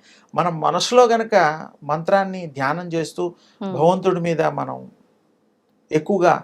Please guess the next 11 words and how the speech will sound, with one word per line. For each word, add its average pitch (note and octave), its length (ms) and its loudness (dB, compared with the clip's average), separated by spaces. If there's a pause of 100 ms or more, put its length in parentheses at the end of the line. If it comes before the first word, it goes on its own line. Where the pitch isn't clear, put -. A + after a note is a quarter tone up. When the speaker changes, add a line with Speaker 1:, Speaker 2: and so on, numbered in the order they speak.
(100)
Speaker 1:
మనసు D3+ 360 -4
పెట్టి E3 280 -6
చేస్తే - 380 -6 (280)
Speaker 2:
ఆ. F#3+ 120 -16 (400)
Speaker 1:
ఏవి G#3+ 840 6
అంటవు, E3+ 460 2
ఏ F3 240 2
దోషాలు E3 520 0
మనకి D#3+ 440 -12 (1120)
రావు. E3 180 2
Speaker 2:
తగలవు. C#3+ 140 -4